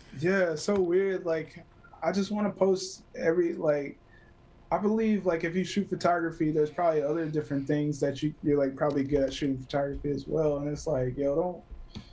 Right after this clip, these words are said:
please don't push me in a box to where I have to only post, uh, like, a portrait or something. Like,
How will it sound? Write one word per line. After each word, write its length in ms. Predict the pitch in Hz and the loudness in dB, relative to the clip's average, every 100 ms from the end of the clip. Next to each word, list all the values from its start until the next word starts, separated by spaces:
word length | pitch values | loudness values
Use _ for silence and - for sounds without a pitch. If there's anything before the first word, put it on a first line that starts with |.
| - - | -20 -12
please 220 | - 196 185 | -2 -2 0
don't 180 | 156 151 | -4 -2
push 180 | 160 160 | -4 0
me 140 | 160 | 0
in 80 | 147 | 0
a 40 | |
box 460 | 131 143 156 147 - | 0 0 0 0 -4
to 100 | - | -2
where 280 | 147 143 143 | 0 0 0
I 60 | 143 | 0
have 200 | 147 143 | -2 0
to 120 | 143 | 0
only 560 | 147 151 147 143 139 139 - | 0 -2 -2 -2 -2 -4 -10
post, 360 | - 143 139 - | -4 -2 -2 -2
uh, 520 | 131 135 131 131 - 151 - - - - | 0 0 0 -2 -4 -8 -14 -20 -20 -14
like, 160 | - 127 | -6 -4
a 60 | 120 | -4
portrait 880 | - 139 139 131 143 143 139 139 | -2 0 0 0 0 2 0 0
or 80 | 135 | 0
something. 580 | 135 139 139 143 143 139 | -2 -4 -2 -2 -2 0
Like, 200 | 135 139 | -2 -2